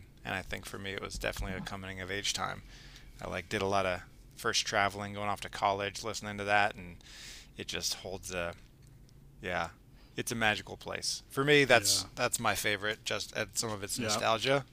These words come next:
Speaker 1: but, you know, yeah, it's, uh, that, that's another one for another time, but I love that album too.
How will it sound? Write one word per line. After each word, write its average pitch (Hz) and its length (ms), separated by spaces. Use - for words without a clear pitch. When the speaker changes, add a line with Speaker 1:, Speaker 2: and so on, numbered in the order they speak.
Speaker 1:
but, 110 240
you 117 80
know, 90 220
yeah, - 260
it's, - 300
uh, 92 240
that, - 200
that's 113 220
another 113 220
one 107 180
for 110 140
another 98 240
time, 90 340
but 95 100
I 98 40
love 98 240
that 95 140
album 92 260
too. 92 240